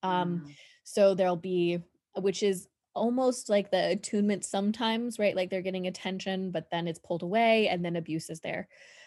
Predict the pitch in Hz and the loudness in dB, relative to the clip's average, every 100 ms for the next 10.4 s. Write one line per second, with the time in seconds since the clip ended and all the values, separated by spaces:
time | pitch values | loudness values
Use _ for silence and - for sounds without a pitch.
0 | - 180 165 165 - 180 175 165 - 175 | -6 -2 0 -2 -2 -4 -2 -4 -2 -4
1 | 170 - - 170 165 165 165 - - _ | -4 -10 -8 -4 -2 -2 -4 -10 -20 _
2 | 180 - - 196 190 196 185 175 185 180 | -6 -6 -4 -4 -2 -4 -6 -6 -6 -4
3 | 185 175 170 - 175 170 180 190 233 247 | -2 0 -2 -4 -4 -4 0 0 0 -2
4 | 277 240 - - 190 180 - 185 180 170 | -2 -2 -4 -2 -2 -2 0 0 0 -2
5 | 180 175 170 - - 175 165 175 165 170 | -2 -2 -2 -6 -4 -4 -2 -4 -2 -2
6 | 165 160 - 175 175 170 175 170 165 160 | -4 -8 -6 -4 -4 -4 -4 -2 -2 -2
7 | 156 - _ 202 214 247 240 226 208 170 | -6 -16 _ -4 2 2 2 0 0 -2
8 | - 226 226 226 220 - 208 202 208 208 | -4 -6 -2 -2 -2 -2 -2 0 -2 -4
9 | - - - _ 185 180 175 202 196 220 | -20 -20 -20 _ -4 -4 0 -2 0 0
10 | 202 180 190 233 | 0 2 0 -2